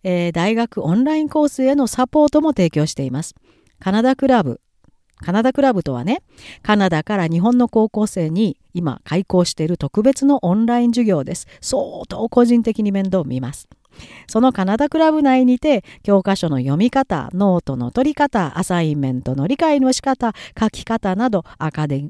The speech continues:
ミックヘルプを行っています。やってみよう、でも自分でできるか自信がないなと思う方はいつでもご連絡ください。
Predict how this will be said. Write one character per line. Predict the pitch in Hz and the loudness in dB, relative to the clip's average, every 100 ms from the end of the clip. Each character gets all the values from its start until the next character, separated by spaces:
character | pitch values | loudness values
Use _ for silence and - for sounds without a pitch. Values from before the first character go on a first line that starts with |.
| - | -4
ミ | 147 | -4
ッ | - | -4
ク | - | -6
ヘ | 135 | -6
ル | 135 123 | -4 -4
プ | 294 | -4
を | 294 | -4
行 | 156 123 | -6 -6
っ | 139 139 | -6 -6
て | - 233 202 | -8 -12 -10
い | 143 | -12
ま | 107 | -14
す。 | - - _ _ - - - 220 196 | -18 -20 _ _ -20 -20 -20 -10 0
や | 240 | 2
っ | |
て | - 302 | 2 -2
み | 320 | 0
よ | 330 339 320 | 2 4 4
う、 | |
で | 254 | 6
も | 247 | 6
自 | 226 226 | 4 2
分 | 254 | 2
で | 262 | 4
で | 262 269 | 4 2
き | - 285 | 0 -4
る | 285 | -4
か | 262 | -4
自 | 254 | -4
信 | 262 277 | -2 0
が | 285 | 2
な | 285 | 2
い | 285 | 2
な | 277 285 277 | 4 2 2
と | 220 | 0
思 | 202 | 0
う | 185 | -2
方 | 190 190 202 | -4 -6 -6
は | 269 160 | -6 -8
い | |
つ | 139 - | -10 -6
で | 180 | -4
も | 311 | -2
ご | 208 | 0
連 | 143 123 | 0 -2
絡 | 123 - | -6 -10
く | - | -12
だ | 127 | -12
さ | - | -10
い。 | 139 | -10